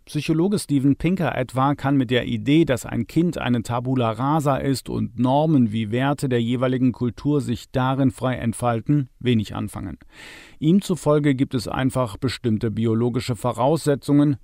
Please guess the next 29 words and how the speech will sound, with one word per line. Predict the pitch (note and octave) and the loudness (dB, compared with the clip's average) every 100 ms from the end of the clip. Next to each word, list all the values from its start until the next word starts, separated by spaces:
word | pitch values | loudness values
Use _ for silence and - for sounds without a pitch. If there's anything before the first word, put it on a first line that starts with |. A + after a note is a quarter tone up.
| _ | _
wie | B2+ B2+ | -6 -4
zum | C3+ | 0
Beispiel | A#2+ G#2 - G#2+ | 0 0 -6 -10
das | G#2+ | -10
Sprachvermögen, | - - A#2+ B2 B2+ A#2 A#2 A#2 A#2+ G#2+ - | -12 -2 -2 -2 0 2 2 2 0 -2 -4
die | C3 | -2
überhaupt | B2 B2+ F#2+ D3+ G3 - | 0 -2 -2 0 0 0
erst | B2+ - | -6 -4
die | C3+ | -2
Voraussetzung | C3 G#2 A#2+ C#3+ D3 B2+ C3 A#2 F#2 | 0 0 0 0 -2 -2 0 0 0
dafür | A2+ B2+ C#3+ A#2+ | -2 0 0 0
sind, | B2+ C3 | 4 2
dass | B2 A#2+ | 2 -4
Kultur | - A#2 G#2 - A#2 G#2 | -4 -6 -6 -4 -2 -2
entstehen | - C3+ - D#3 E3+ B2+ | -2 -4 -2 2 4 2
kann. | A#2 G#2+ F#2 - _ - - - _ - | 0 -4 -6 -14 _ -20 -20 -20 _ -8
Diese | - A#2 A2 | -2 2 2
Widersprüche, | E3 G#3 D#3 - C#3+ C#3+ F3 F3 D3+ - | 2 2 0 -2 -2 0 2 0 -2 -12
vor | - - | -8 -2
allem | B2+ A#2+ G#2 | 2 2 0
was | G2+ | -4
die | - A#2 | -6 -8
Extrempositionen | G#2 - - D#3+ G#3+ D3+ B2+ A#2+ - C3+ D3 C#3+ | -8 -8 0 2 2 2 -2 -2 0 2 4 4
betrifft, | C3+ - C#3+ C#3 - B2 | 0 0 -2 -2 -6 -4
lassen | C#3 B2 B2+ | -2 0 0
sich | B2 - | -2 -2
nicht | A#2+ G#2+ - | -2 -2 -6
final | A#2 G#2+ A2 C3 | -2 -2 -2 -2
aufklären. | A#2 A2+ - A2+ A2 G2+ - A2+ | -4 -4 -6 -6 -4 -6 -10 -12